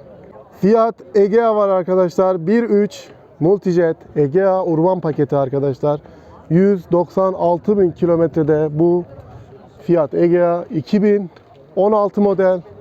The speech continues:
beyaz renkli ve araçta değişen yok. Üç parça lokal boya,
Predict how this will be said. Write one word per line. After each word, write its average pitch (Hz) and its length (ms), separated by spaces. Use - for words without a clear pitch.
beyaz 165 340
renkli 156 460
ve 175 340
araçta 190 440
değişen 208 400
yok. 185 260
Üç 190 240
parça 170 380
lokal 180 360
boya, 180 340